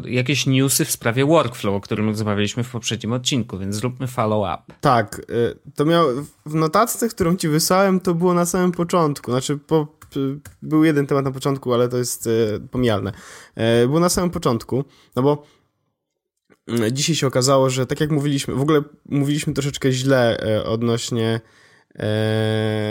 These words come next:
Speaker 2: aplikacji i ich nazw w poprzednie-, z poprzedniego odcinka. E, ja jeszcze to potwierdzę, jeszcze raz sprawdzę, żebyśmy mieli wszyscy dobre nazwy, bo jest Drafts, no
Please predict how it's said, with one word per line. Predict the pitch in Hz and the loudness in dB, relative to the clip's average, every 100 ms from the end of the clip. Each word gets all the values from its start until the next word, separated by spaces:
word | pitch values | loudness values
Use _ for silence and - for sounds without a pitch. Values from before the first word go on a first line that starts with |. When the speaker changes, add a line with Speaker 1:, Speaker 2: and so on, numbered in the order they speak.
| 101 - | -6 -8
Speaker 2:
aplikacji | - - 127 131 127 - 80 | -6 -4 0 2 0 -2 -2
i | 117 | -2
ich | - | 0
nazw | 127 127 123 120 117 | 4 4 4 2 -4
w | - | -4
poprzednie-, | 117 - 117 - | -4 0 0 -2
z | - | -4
poprzedniego | 117 - 117 113 | -6 -2 0 2
odcinka. | 113 - - 107 - 107 117 _ _ _ _ _ _ | 2 0 -2 0 2 2 2 _ _ _ _ _ _
E, | 107 104 95 | -6 -4 0
ja | 120 | 0
jeszcze | 127 127 | 0 -2
to | 127 | -4
potwierdzę, | 127 - 131 123 117 104 | -6 -2 0 0 0 -2
jeszcze | - - 123 | -2 -2 0
raz | 127 - - | 0 0 -2
sprawdzę, | - 127 120 120 | -2 0 0 0
żebyśmy | 117 113 - | -4 -4 -4
mieli | 120 120 | -2 -2
wszyscy | - 156 - | -6 -8 -2
dobre | 143 131 | 0 2
nazwy, | 113 120 | 0 -2
bo | 113 120 | 0 0
jest | 113 113 | 0 -2
Drafts, | 110 110 139 - - | 2 4 2 0 -6
no | - 202 | -4 -6